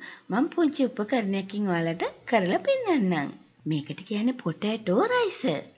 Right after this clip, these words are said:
අපේ අම්මා චැනල් එකේ මේ වගේ පුංචි පුංචි උපකරණ කොටාරියක් හඳුන්වලා දීලා තියෙනවා. වෙළඳ දැන්වීමක් නෙමෙයි. ඔයාගේ මුළු තැන්ගෙට මේ වගේ උපකරණ එකතු කරලා තියාගන්න.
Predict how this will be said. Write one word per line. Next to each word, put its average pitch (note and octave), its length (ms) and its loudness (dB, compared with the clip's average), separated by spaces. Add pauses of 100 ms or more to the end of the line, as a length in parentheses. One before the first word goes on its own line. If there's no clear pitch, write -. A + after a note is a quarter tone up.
(200)
අපේ D3+ 280 -6
අම්මා E3+ 180 -2
චැනල් A3+ 340 -2
එකේ A#3 300 0 (300)
මේ D3 200 -6
වගේ C#3+ 240 -4
පුංචි E3 380 -4
පුංචි F3+ 360 -6
උපකරණ G#3+ 580 -2 (420)
කොටාරියක් D#4 760 -2
හඳුන්වලා B3 540 2
දීලා G#3 340 0
තියෙනවා. F#4+ 500 2 (220)
වෙළඳ D#3 340 2
දැන්වීමක් G3+ 680 0
නෙමෙයි. E4 420 2 (160)
ඔයාගේ F#3 380 0
මුළු F3 260 2
තැන්ගෙට A#3 520 0 (360)
මේ E3+ 220 0
වගේ B3+ 380 0
උපකරණ A3+ 600 2 (400)
එකතු F4 340 2
කරලා A3 340 0
තියාගන්න. C#4+ 680 0